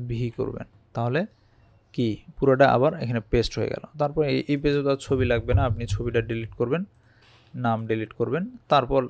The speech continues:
তা-, এখন কি সেম আপনি ফরম্যাট কিন্তু পেয়ে গেলেন। এখন এইখানে আবার আপনি লিখবেন, এই যে কন্ট্যাক্টের জায়গা আপনি এখন অ্যাড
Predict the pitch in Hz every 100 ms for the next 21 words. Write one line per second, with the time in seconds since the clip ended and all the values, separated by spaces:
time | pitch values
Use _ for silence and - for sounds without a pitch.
0 | - 131 135 131 139 120 - 147 143 135
1 | 123 139 127 123 120 139 - 131 120 123
2 | 113 110 - - 165 190 190 160 175 196
3 | 127 120 117 107 123 120 107 113 - -
4 | _ - _ - - 123 123 117 131 123
5 | 127 123 120 120 117 120 117 - 117 110
6 | 117 - -